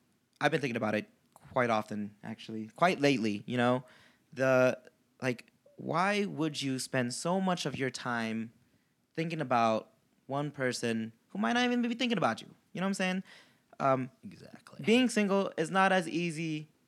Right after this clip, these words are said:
Speaker 1: or is, is not as easy as well, you know? But being in a relationship is tough work. So if you can't be single,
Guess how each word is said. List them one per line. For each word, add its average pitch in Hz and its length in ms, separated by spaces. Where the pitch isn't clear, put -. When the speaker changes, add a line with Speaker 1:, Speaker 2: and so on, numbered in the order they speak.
Speaker 1:
or 165 240
is, 151 180
is 151 100
not 220 160
as 190 120
easy 160 220
as 135 140
well, 113 380
you 117 100
know? 110 220
But 147 320
being 180 160
in 202 80
a - 20
relationship 196 500
is 226 200
tough 233 360
work. 226 400
So 160 440
if 180 120
you 202 60
can't 226 520
be 170 140
single, 143 600